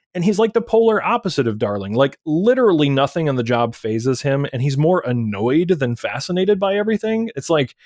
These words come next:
essentially he's in charge of all the, like, inconvenient, swept under the rug stuff that they're just like, "Yeah, yeah, yeah, what a,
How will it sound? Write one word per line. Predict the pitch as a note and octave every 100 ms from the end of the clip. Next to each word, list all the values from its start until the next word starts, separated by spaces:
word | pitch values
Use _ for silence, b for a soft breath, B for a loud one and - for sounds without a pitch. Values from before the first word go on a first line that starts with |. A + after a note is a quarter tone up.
| b b _ -
essentially | D#3 A#3+ A3+ F#3
he's | G3+ F3+
in | F#3
charge | D3+ D3+ D#3
of | C#3
all | C#3
the, | C3+
like, | B2+ A#2 - _ _ -
inconvenient, | E3+ F3+ - F3 C3+ C3+ D3 D3 C#3 C#3
swept | - - C3+ -
under | C#3 C#3 C3+
the | A2+
rug | G#2+ A2+ B2+
stuff | C#3 - B2 -
that | A#2+
they're | A#2+
just | A2+ A#2
like, | C#3+ E3+
"Yeah, | G3
yeah, | F#3
yeah, | F3
what | E3 F3+
a, | F3+